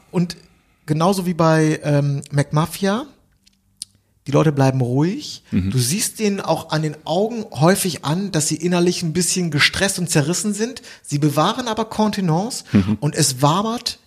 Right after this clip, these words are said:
Speaker 1: die Katastrophe wabert nur so. Sie ist nicht offensichtlich, aber
Speaker 2: Ja.
Speaker 1: man denkt, okay, jede Sekunde kann es jetzt sein, dass hier jemand explodiert.
Speaker 2: Ja.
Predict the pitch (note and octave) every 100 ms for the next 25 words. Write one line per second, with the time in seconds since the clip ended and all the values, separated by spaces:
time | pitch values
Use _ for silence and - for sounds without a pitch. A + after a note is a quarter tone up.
0 | - D3 D#3 - - - - E3+ - F3
1 | G#3+ F3+ D3 C#3 D#3+ C3+ - B2+ B2 A#2+
2 | D3+ - F3+ F#3 - D#3+ E3 D3+ D3+ -
3 | A#2+ B2+ - D3 D3+ E3 F3+ - D3 D3+
4 | D3+ D#3+ - - - - B2+ D#3 G#3 F3+
5 | - - F3 D#3+ E3 F#3 - D3 D#3+ E3+
6 | D#3+ D#3+ D3+ D3+ D#3 C3+ C#3+ C#3 - C3
7 | - B2+ A#2+ A2+ F2+ - G2